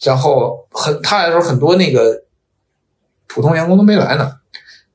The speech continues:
他每天都得干到小半夜，还是很，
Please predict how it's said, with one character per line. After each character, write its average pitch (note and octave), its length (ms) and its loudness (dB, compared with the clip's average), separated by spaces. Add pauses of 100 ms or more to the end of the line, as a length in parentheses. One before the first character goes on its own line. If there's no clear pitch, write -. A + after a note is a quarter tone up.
(120)
他 - 140 -2
每 D3 120 4
天 B2+ 140 2
都 D3+ 120 2
得 A#2+ 80 2
干 A2 160 -2
到 G#2 340 0 (380)
小 - 200 -2
半 F#3+ 140 -4
夜， F#3+ 160 -10 (1040)
还 - 140 -10
是 A#2 160 -4
很， G2 200 -10